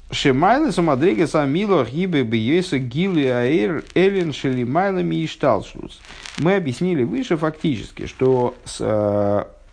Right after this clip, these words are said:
внутреннее содержание обрезания, оно не ограничивается тем, что мы просто, как, формально отрезаем кусочек кожи, там, или что-то ещё, вот, ну, что-то подобное делаем. Речь идёт о достижении уровня, который выше Седер Ишталшелус.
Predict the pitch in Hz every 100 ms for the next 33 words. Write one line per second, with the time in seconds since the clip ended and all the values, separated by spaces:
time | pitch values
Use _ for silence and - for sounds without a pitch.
0 | - 120 120 202 202 127 110 120 117 165
1 | 151 113 123 123 156 113 80 - - -
2 | - - 120 143 151 151 131 156 233 240
3 | 196 156 123 175 - 127 110 143 147 139
4 | 117 - - - - 65 - 113 104 139
5 | 151 127 101 110 101 139 143 120 110 120
6 | 107 - 110 98 - - - - - -
7 | 92 90 98 - 123 123 107 - 113 110
8 | 107 117 151 - 101 95 98 95 98 92
9 | 90 71 - - - - - 117 147 180
10 | - 135 127 104 - 120 110 113 - 131
11 | 147 139 104 92 - 127 135 170 196 247
12 | 254 - - - 123 - 165 156 110 104
13 | 135 226 - 240 226 - 175 185 160 143
14 | - 73 - -